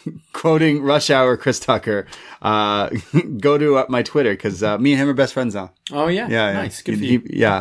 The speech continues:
Speaker 1: Uh, we, we always, uh, everyone always talks about Rush Hour one and two, but we don't talk about three. Uh, so next week, that match is gonna be lit, I think.
Speaker 2: Yeah, I think it'll
Speaker 1: M S K
Speaker 2: be really good.
Speaker 1: and
Speaker 2: And I thought
Speaker 1: Legado.
Speaker 2: M S K sounded great here. Um,
Speaker 1: Yeah, he did.
Speaker 2: considering this is the first time they've really spoken in W W E,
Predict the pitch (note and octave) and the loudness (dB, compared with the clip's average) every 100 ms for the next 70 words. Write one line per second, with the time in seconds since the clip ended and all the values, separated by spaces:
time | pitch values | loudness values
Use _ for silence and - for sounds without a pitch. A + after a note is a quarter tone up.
0 | - G#2+ G#2+ - B2 C#3 D#3+ D#3+ D3+ D#3+ | 0 0 0 -2 -6 -2 0 0 0 2
1 | E3 F3 F3 E3 B2+ - _ - - - | 2 0 0 -2 -6 -18 _ -20 -20 -20
2 | - B2 C3 B2+ D#3 F3 F3+ E3 D#3+ D#3 | -6 0 2 2 2 2 2 2 0 0
3 | D3+ C3+ C3+ B2+ B2 C3 B2 A#2+ B2 A#2 | 0 -2 -2 -2 0 2 2 0 -2 -4
4 | - G2+ F#2+ - - D#3+ A2 A2+ A#2 A#2 | -4 -4 -4 -10 -16 -6 0 0 0 0
5 | G#2 - G2 F#2 D#2+ F#2 F#2 - D#3+ D#3 | 0 0 0 0 -2 -4 -4 -8 -8 -8
6 | - C#3+ D#3+ C3 - D#3+ D#3+ D#3 D#3 D3+ | -2 0 0 0 -2 0 2 2 2 0
7 | D#3 D#3+ D3+ D3 D3+ D#3+ D#3 C3 A#2+ G#2+ | 0 0 0 0 2 2 2 0 -2 -2
8 | F#2+ F#2 - _ _ _ _ - G2 F#2+ | -4 -6 -10 _ _ _ _ -10 -8 -10
9 | D#2+ - - A2+ A#2+ A#2+ B2+ B2 A2+ G#2+ | -14 -18 -8 -2 -2 0 0 2 0 -4
10 | G#2 G#2 - A#2+ A#2 E3+ - - E3 D#3+ | -4 -6 -8 -6 -2 0 2 0 2 0
11 | - D#3 C#3+ D3 C3+ A2 C3 C#3+ G2 G#2 | 0 -2 0 -2 -2 -2 -2 -2 -4 -8
12 | G2 _ - A2+ A2 G#2+ G#2+ G2+ G#2+ G2+ | -8 _ -8 -2 -2 0 -2 -2 -2 -2
13 | D3+ C#3 D#3+ D3+ D3 B2 - - C#3+ C#3 | 0 2 2 2 0 -2 -4 0 0 0
14 | C#3 C3 A#2+ C3 A2+ - C3 C3+ D#3 D3 | -2 0 0 0 -2 -2 -2 0 -6 -6
15 | C#3+ D3 C#3+ C#3 C#3 D#3 D#3+ | -2 -2 -2 -2 0 0 -2